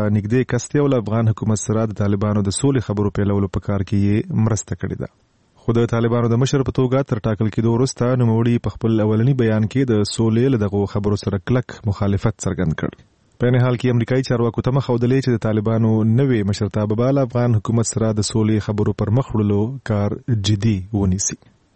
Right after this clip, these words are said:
په لیکنه کې د طالبانو په لیکو کې د اختلافاتو موضوع هم یاده شوې چې وایي ځینې طالبان ممکن د افغان حکومت پر ضد جګړې ته دوام ورکړي او یا هم له اسلامي دولت وسلوالې ډلې سره چې د لیکنې تر مخه په افغانستان او پاکستان کې فعالیتونه پیل کړي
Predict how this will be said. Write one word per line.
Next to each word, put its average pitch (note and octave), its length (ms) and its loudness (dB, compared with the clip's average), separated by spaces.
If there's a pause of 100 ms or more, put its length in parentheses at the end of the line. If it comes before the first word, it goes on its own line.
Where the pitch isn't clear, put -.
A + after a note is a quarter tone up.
په B2 80 2
لیکنه C3+ 240 2
کې C3 200 0
د B2+ 80 0
طالبانو B2 440 0
په B2 80 2
لیکو B2+ 240 0
کې B2 160 0
د A2+ 80 0
اختلافاتو A2+ 600 -2
موضوع G#2 420 0
هم C3 220 2
یاده A2 180 0
شوې B2+ 240 0
چې B2 120 2
وایي C3 200 2
ځینې C3 320 0
طالبان A#2 500 0
ممکن A2+ 480 2
د G#2+ 120 0
افغان G#2 320 2
حکومت G#2 340 0
پر G#2+ 140 -2
ضد A2 120 0
جګړې G#2 420 0
ته G2 220 -2
دوام A#2 320 2
ورکړي C3+ 260 0
او C#3 80 4
یا B2+ 220 2
هم C3+ 220 2
له G#2 140 2
اسلامي A2+ 360 0
دولت G#2 260 0
وسلوالې G2+ 640 0
ډلې A2 220 0
سره C3 180 0
چې C3 160 0
د B2+ 80 2
لیکنې B2+ 300 -2
تر A#2 100 0
مخه A#2+ 300 -2
په A2 80 0
افغانستان A2 500 0
او - 80 0
پاکستان G#2+ 480 0
کې G2+ 300 0
فعالیتونه G#2 480 0
پیل G2+ 120 0
کړي G#2 300 -2